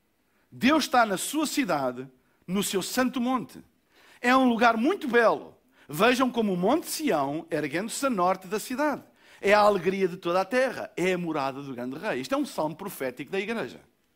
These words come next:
E eu queria usar este salmo e parti-lo aqui em três partes. Vocês estão a perguntar, "Mas o que é que isto tem a ver com o sino?" Já lá vamos. A Bíblia começa por dizer, "Deus está na sua cidade,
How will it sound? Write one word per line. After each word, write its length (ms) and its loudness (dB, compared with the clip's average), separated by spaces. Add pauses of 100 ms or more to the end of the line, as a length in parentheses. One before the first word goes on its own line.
(800)
E 80 0
eu 80 0
queria 180 0
usar 220 2
este 180 -4
salmo 520 -2 (920)
e 340 0 (440)
parti-lo 400 0
aqui 180 -2
em 80 2
três 260 -2
partes. 560 -8 (1000)
Vocês 140 -10
estão 180 -8
a 20 -6
perguntar, 200 -6
"Mas 100 -12
o 40 -16
que 60 -4
é 20 -4
que 60 -6
isto 80 -14
tem 80 -4
a 40 -6
ver 100 -4
com 80 -16
o 40 -10
sino?" 360 -10
Já 140 -8
lá 100 0
vamos. 380 -12 (2250)
A 80 2
Bíblia 260 2
começa 360 0
por 120 -10
dizer, 360 0
"Deus 280 2
está 300 4
na 120 -4
sua 280 -6
cidade, 500 -6